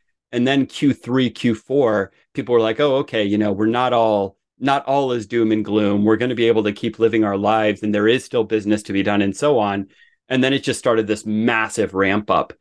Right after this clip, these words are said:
that really pulled it from, like,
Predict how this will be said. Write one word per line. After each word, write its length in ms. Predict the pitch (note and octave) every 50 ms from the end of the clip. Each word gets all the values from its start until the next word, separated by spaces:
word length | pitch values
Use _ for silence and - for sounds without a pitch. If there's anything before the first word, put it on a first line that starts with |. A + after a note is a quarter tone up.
| _ - - _ -
that 240 | - A#2 B2 - -
really 260 | A#2 C#3 D#3 E3 E3
pulled 400 | D3 - - - B2+ B2 C3 A#2
it 160 | B2+ A#2 - -
from, 520 | - A#2 G#2+ G#2 G#2 G#2 G#2+ G#2 F#2+ F#2 F2
like, 240 | F2 G#2+ G#2 -